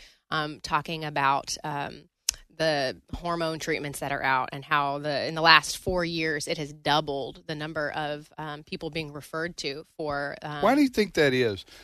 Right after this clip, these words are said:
Speaker 2: In, in other words, just, just to set this up for people who don't follow this much, there is a trend, a rising trend among America's, uh, well, maybe not just America, maybe Western Europe, I don't know,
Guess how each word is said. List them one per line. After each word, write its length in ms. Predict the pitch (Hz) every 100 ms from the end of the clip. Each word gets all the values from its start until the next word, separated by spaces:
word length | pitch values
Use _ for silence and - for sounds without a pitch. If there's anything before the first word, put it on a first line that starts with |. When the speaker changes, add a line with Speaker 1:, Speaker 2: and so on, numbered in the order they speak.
| -
Speaker 2:
In, 220 | 180 180
in 160 | 185 202
other 180 | 185 170
words, 220 | 151 123
just, 240 | 165 - - 151
just 180 | 160 -
to 60 |
set 260 | 151 156 143
this 260 | 139 - 143
up 180 | 139
for 100 | - 127
people 320 | 139 131 123
who 100 | 131
don't 240 | 135 135
follow 260 | 139 131 120
this 200 | 117 104
much, 260 | 120 117 - _ _ _ _ -
there 180 | 208 247
is 120 | 202
a 200 | 165 131
trend, 800 | - - 170 190 202 214 208 202 _ _ _ _ _ _ _ _ _ _ _ _ -
a 80 | 131
rising 500 | 135 147 180 190 190
trend 600 | - 143 131 127 131 127 _ _ _ _ -
among 520 | 131 135 135 135 131 - 131
America's, 640 | 123 139 147 135 143 120 127 _ -
uh, 180 | 127 117
well, 320 | 123 135 131
maybe 260 | 123 131 135
not 200 | 135 127
just 200 | 139 123
America, 380 | 117 135 120
maybe 260 | 113 120 117
Western 380 | 120 123 - 117
Europe, 240 | 127 104
I 80 | 120
don't 160 | 117 117
know, 240 | 120